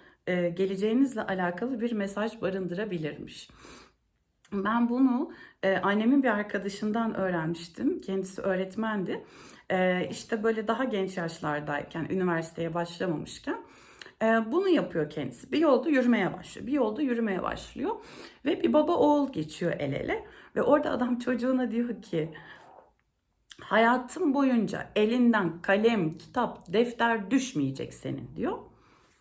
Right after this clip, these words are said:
O da "Peki." diyor, "Bu mesajı aldım." diyor ve daha sonra öğretmen oluyor. Gerçekten geleceğiyle alakalı aslında o beyefendi kendisine çok güzel bilmeden bir mesaj vermiş. Evet arkadaşlar, akşam güzel güzel dileklerimizi dileyelim lütfen.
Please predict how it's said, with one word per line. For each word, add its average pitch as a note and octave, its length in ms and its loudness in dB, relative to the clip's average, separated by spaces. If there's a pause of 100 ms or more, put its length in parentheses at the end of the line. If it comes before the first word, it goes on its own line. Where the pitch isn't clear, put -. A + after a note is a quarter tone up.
(200)
O C4+ 120 0
da - 180 -4
"Peki." - 320 -8
diyor, G3+ 160 0
"Bu B3+ 60 2
mesajı B3 400 2
aldım." A3+ 360 0
diyor B3+ 120 0
ve A#3 120 -2
daha A#3 160 -2
sonra G3 280 -4
öğretmen F#3 520 0
oluyor. E3 320 -2 (300)
Gerçekten F#3 500 2
geleceğiyle G3+ 520 0
alakalı D#3 480 -2
aslında E3+ 580 -4 (200)
o A3 120 2
beyefendi F3+ 460 -2
kendisine G3 400 -4
çok - 220 -10
güzel F3+ 320 -2
bilmeden F#3 500 -2
bir A#3+ 140 -2 (300)
mesaj G#3+ 400 -2
vermiş. - 500 -6 (520)
Evet A4+ 240 4
arkadaşlar, - 560 -4 (160)
akşam A#3 460 0
güzel G3+ 280 0
güzel F3 280 -2
dileklerimizi E3+ 720 -2
dileyelim F#3 480 0
lütfen. B3 480 -2